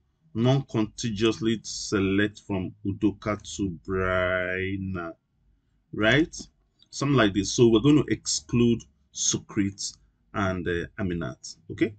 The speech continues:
all right. So we want to go to insert. We want to go to, um, the chat, uh, group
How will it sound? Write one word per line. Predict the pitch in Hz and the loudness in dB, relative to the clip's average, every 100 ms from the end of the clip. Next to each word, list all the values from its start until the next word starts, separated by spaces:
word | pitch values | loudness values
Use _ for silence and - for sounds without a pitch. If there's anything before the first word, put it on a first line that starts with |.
| _ _ - - - | _ _ -20 -14 -4
all | |
right. | 98 - - | -2 -2 -4
So | - 143 113 | 2 4 4
we | 120 | 2
want | 175 | 0
to | 196 | 2
go | 135 147 | 4 4
to | 139 120 98 | 4 -2 -2
insert. | 113 107 - 110 107 139 - _ _ _ _ - | 0 -2 -2 -4 -4 -6 -10 _ _ _ _ -4
We | 110 | 2
want | 131 147 | 4 2
to | 120 | -2
go | 104 120 120 - | 2 2 2 -4
to, | 117 104 98 92 | 2 2 2 0
um, | 92 92 90 87 _ _ _ | 0 -2 -6 -14 _ _ _
the | - 95 | -8 -6
chat, | - - 110 104 - | -4 0 0 -2 -4
uh, | 104 90 87 | -2 -2 -4
group | 87 120 151 | -4 -2 -2